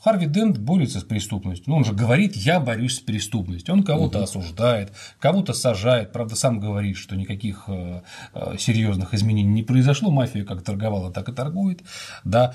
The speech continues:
Speaker 1: Бэтмен со своей стороны также наказывает каких-то наркоторговцев, тоже с кем-то борется. То есть, как бы это два, два борца с преступностью,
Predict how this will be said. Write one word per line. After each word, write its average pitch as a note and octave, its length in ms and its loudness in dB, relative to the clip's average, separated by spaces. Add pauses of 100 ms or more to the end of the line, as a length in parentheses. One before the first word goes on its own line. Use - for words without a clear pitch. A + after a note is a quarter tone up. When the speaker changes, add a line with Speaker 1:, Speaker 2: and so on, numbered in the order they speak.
(160)
Speaker 1:
Бэтмен D3+ 500 2
со C3 140 -2
своей B2 420 2
стороны F2 460 -4 (100)
также A2 720 -2 (240)
наказывает G#2+ 640 2
каких-то G2+ 480 -6
наркоторговцев, G2+ 1400 0 (300)
тоже C#3+ 240 4
с - 60 -6
кем-то A2 280 0
борется. D#3 420 2
То B2+ 120 2
есть, - 140 2
как C3 120 4
бы B2 160 0
это G3+ 220 0
два, A2 440 2
два B2 320 2
борца G#2+ 400 -2
с - 80 -6
преступностью, F#3 760 0